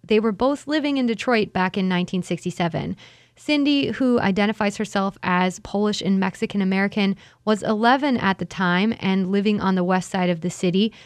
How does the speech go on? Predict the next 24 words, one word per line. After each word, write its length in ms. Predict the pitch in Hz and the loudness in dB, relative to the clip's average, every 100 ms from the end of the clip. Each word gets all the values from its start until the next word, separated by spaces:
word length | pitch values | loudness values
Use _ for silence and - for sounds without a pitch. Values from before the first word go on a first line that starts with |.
| - | -20
fairly 480 | _ 302 330 359 349 | _ 2 2 4 2
removed 420 | 285 254 247 247 | 2 2 0 -2
from 300 | - 214 202 | -2 0 0
the 140 | 190 180 | 0 -2
destruction. 760 | 175 - 190 175 - 160 185 - - _ _ | -2 -4 -2 -2 -4 -4 -6 -10 -20 _ _
Bill, 340 | 285 294 302 | 6 6 4
on 180 | - 226 | 2 4
the 100 | 220 | 4
other 160 | 208 | 4
hand, 380 | 196 196 190 190 - - | 2 2 0 -2 -6 2
who 100 | 240 | 4
is 180 | 214 - | 4 2
African 440 | 196 196 202 196 | 0 0 -2 0
American, 560 | 180 185 190 196 180 170 - | 2 2 0 0 0 -2 0
lived 300 | 233 233 220 | 2 4 2
not 340 | 220 233 233 | 4 4 2
far 260 | - 220 220 | 2 4 4
from 180 | 208 202 | 2 0
the 100 | 180 | 2
intersection 640 | 190 190 190 185 190 180 | 0 0 -2 -4 -2 0
where 100 | 185 | 0
the 120 | 180 | 0
violence 380 | 165 170 175 170 | 0 2 0 -2
began. 580 | 170 160 156 - - | -6 -2 -2 -4 -8